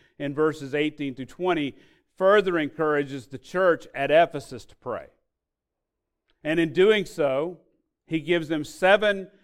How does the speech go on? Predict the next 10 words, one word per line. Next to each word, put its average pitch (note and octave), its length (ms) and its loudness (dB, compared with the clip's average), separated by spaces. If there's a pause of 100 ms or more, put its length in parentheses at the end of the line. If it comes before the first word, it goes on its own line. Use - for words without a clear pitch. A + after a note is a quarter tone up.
(220)
indispensable F3+ 880 -2
characteristics D#3 1120 -2
fi-, F3 160 -2
of, D3 440 -2
of C#3 220 -4
a C#3 120 -4
spirit-filled E3 920 -2 (400)
believer's D3+ 580 -2
prayers. F2+ 720 -12 (240)
Now, C#3+ 240 0